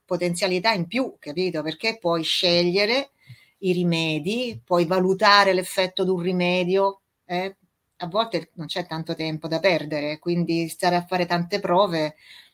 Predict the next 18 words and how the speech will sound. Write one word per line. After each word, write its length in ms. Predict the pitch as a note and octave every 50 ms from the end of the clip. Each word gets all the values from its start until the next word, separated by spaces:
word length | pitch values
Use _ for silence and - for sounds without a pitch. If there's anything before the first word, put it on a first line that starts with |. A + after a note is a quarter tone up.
| _ _ _ _
potrebbe 460 | - F#3 E3+ E3+ E3 E3 D#3 D3+ E3+
essere 960 | E3 E3+ F3 E3+ - - E3+ E3 E3 D#3+ D#3 D#3+ D#3 D#3 D#3+ D#3+ D#3+ D#3 D#3 D3
deleterio, 640 | D#3 E3 E3+ D#3+ E3 D#3+ G3 G3 F3 E3 D#3+ D#3 D3+
no? 260 | D#3+ F3+ G#3 A#3 A#3 G#3+
Invece 720 | F#3+ F#3 G3+ G#3+ G#3 - G3 F#3 F3+ F3 E3 E3 D#3+ D#3+
scopri 480 | D#3 - - - F3 G3 A3 G#3+ F3+ E3+
che 80 | D#3 D#3+
magari 400 | D#3 E3 D#3+ D#3+ F3 G3 F#3 E3
quella 280 | - G3+ G3+ F#3+ E3+
medicina 500 | E3 E3+ D#3+ E3 D#3+ - - C#4 C#4 C4+
è 60 | G3 F#3+
ideale 720 | F3+ E3+ D#3 D#3+ F3 G3 G3+ E3+ E3 D#3+ E3 E3 E3 _ _ _ - - - - _ _ _ _
e 120 | - F3+
magari 340 | D#3+ E3 E3+ D#3+ F3+ F3 E3
ha 60 | E3
l'effetto 640 | E3 E3 E3 - - - F3 E3+ E3+ - - E3 E3
rapidamente, 840 | E3 E3 E3 - F3 D#3+ E3 E3 F3+ F#3 F3 E3 D#3+ D#3 - - D3
no? 400 | D3+ D#3 E3 F3 F3+ F3 E3+ F3